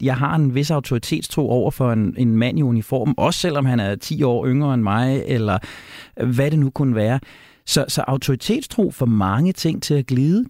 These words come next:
det gør underkastelse også, hvis vi er i en gruppe, og nogen har nogle kompetencer, eller har noget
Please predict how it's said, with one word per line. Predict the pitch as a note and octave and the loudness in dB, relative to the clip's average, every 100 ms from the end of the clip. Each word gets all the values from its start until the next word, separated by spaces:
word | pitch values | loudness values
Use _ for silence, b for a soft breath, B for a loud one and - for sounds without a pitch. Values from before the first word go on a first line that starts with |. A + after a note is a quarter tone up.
| - | -4
det | - - | -4 -2
gør | A2 A#3 | 0 0
underkastelse | D4 D3 D#3 - C3 A2+ - A#2+ - | 2 0 0 -2 -2 -2 -2 -2 0
også, | A2+ B2 - | 0 0 -2
hvis | B2+ B2 C3 | -2 0 0
vi | B2 | -2
er | E2 C3+ G#3 | -2 0 0
i | G#3+ F#3 | 2 4
en | C3+ A#2 G#2+ | 4 2 0
gruppe, | G#2+ B2 D#3+ A3 E3 | 0 2 2 2 2
og | A2+ | 2
nogen | G#2+ B2+ F3 D#3 | 2 2 2 2
har | C#3 - | 0 0
nogle | D3 C3+ | 0 0
kompetencer, | - A2 - - F#2+ C#3+ D#3+ F3 D#3 | 0 -4 -4 -4 0 2 0 0 0
eller | C3 F#2+ F2+ | 0 0 -2
har | B1 A2 A2 | -2 -2 -2
noget | A2 A2 E2+ | 0 0 0